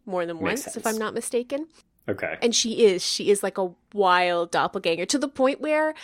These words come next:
Speaker 1: you're watching it and you know intellectually that
Speaker 2: Mm-hmm.
Speaker 1: she isn't
Speaker 2: Yes.
Speaker 1: Kristen Chenoweth, and yet you regularly just forget and <laughs>
Speaker 2: Uh-huh.
Speaker 1: just think you're watching Kristen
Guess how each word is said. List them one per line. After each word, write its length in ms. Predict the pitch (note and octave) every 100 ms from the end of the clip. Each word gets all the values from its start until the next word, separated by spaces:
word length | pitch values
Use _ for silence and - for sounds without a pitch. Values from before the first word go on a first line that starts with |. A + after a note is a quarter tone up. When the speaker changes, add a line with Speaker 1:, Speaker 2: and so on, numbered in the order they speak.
| - -
Speaker 1:
you're 180 | - B3
watching 440 | G#3+ G3 - D#4+ E4+
it 240 | F#4+ -
and 200 | B3 A#3
you 100 | A#3
know 380 | A#3 A3 A3+ C#4+ -
intellectually 1400 | B3 A#3+ G#3+ F3+ - - - - C#4+ D4+ D4+ D#4+ E4 D#4+
that 160 | - -
Speaker 2:
Mm-hmm. 720 | A2+ G#2 A2 G#2+ G2 G#2 A#2
Speaker 1:
she 120 | F#3
isn't 840 | F#3+ G#3 A#3+ D4+ F4+ G4 - - - - -
Speaker 2:
Yes. 200 | D2+ C#2+
Speaker 1:
Kristen 320 | G4 - F#4+
Chenoweth, 460 | - F#4 F#4+ F#4+ -
and 220 | B3 B3
yet 240 | C4 B3+ B3+
you 160 | B3+
regularly 640 | A#3 G#3 G3 G#3 G3 F#3+ F#3+
just 340 | - F3 -
forget 600 | - G3 - - - E2 -
and 300 | F3 G#3 A#3
<laughs> 140 | C4+
Speaker 2:
Uh-huh. 300 | - F#2+ -
Speaker 1:
just 320 | - F4+ G#3+ - _ _ _ _
think 300 | - A3+ G#3+
you're 120 | - G3
watching 320 | E3+ G#3 F#3
Kristen 200 | - -